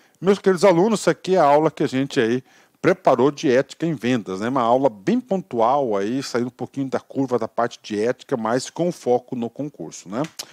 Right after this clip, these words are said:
Vamos lá, né? Ninguém faz cadeado sem chave.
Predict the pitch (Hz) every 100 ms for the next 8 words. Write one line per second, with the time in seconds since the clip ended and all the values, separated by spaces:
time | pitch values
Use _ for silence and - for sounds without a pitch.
0 | - - 180 185 196 196 254 - _ _
1 | _ _ - 190 196 320 311 247 269 -
2 | 233 202 190 190 202 170 151 - 190 -
3 | 143 135 101